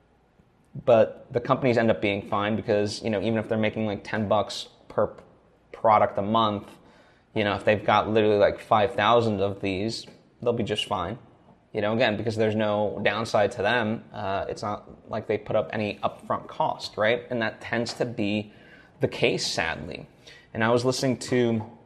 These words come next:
there's a, there's a YouTube channel called Film Courage, and I was listening to this filmmaker talk about distribution.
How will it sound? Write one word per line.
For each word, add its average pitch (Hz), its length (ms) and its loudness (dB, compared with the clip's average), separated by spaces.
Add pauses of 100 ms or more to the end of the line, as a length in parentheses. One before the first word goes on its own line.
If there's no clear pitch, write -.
(640)
there's 113 340 2
a, 104 380 2 (160)
there's 117 140 -6
a 107 40 -6
YouTube 127 340 0
channel 120 220 -2
called 104 260 0
Film 107 260 -4
Courage, - 500 -10
and - 80 -8
I 107 40 -2
was 107 100 -2
listening 104 320 -4
to 104 420 -6 (520)
this - 180 -4
filmmaker 110 500 2
talk 104 220 -2
about 104 240 0
distribution. 110 800 -4